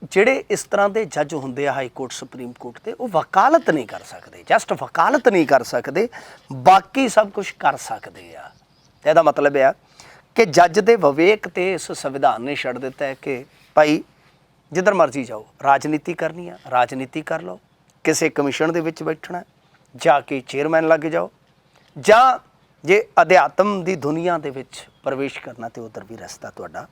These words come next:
ਮੁਬਾਰਕ ਹੈ ਤੁਹਾਨੂੰ। ਖੈਰ, ਹੁਣ ਗੱਲ ਸ਼ੁਰੂ ਹੋਈ ਸੀਗੀ ਪੰਜਾਬ ਦੀ ਰਾਜਨੀਤੀ ਦੇ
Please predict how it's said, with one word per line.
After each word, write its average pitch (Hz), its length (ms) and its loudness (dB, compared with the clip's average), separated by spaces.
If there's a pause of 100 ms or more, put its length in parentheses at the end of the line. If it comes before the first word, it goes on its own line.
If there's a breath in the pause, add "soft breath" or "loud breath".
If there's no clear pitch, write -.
(260)
ਮੁਬਾਰਕ 156 480 4
ਹੈ - 100 -16
ਤੁਹਾਨੂੰ। - 300 -20
ਖੈਰ, - 360 2 (1300 soft breath)
ਹੁਣ 262 280 4 (1000)
ਗੱਲ 175 360 0
ਸ਼ੁਰੂ 170 360 -4
ਹੋਈ 139 200 -6
ਸੀਗੀ 123 460 -10 (1120)
ਪੰਜਾਬ 185 440 4
ਦੀ 196 160 -2
ਰਾਜਨੀਤੀ 135 680 0
ਦੇ 127 240 -4